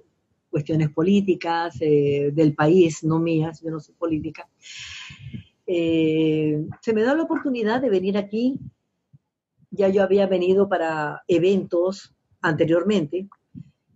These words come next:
y llego a los Estados Unidos, a la Florida. Ahí se me van abriendo las puertas, y luego,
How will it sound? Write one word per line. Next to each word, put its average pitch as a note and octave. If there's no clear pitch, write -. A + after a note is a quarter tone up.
y F#3+
llego G#3+
a A#3+
los G#3
Estados G3+
Unidos, F#3
a D#3
la E3+
Florida. E3+
Ahí G3
se G3
me E3
van F3
abriendo F3
las E3
puertas, G#3
y G3+
luego, B3+